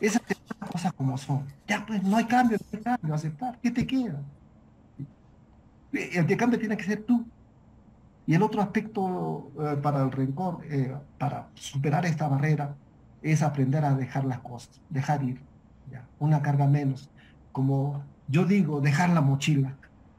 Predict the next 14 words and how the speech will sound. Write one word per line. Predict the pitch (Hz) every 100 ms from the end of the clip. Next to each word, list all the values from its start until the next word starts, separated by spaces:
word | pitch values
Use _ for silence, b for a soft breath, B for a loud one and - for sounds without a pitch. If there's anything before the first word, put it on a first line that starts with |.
| -
No | 135 170
podemos, | 175 175 208
esta | 208 - 180
mochila | 143 160 190
es |
muy | 190
pesada, | 156 147 - 190 175
no, | 175 143 139
ya | 151
no | 151
puedo | 143 147 131
más. | 131 - - - - - - - B B B -
Voy | 160 247
a, | 254 233 175 160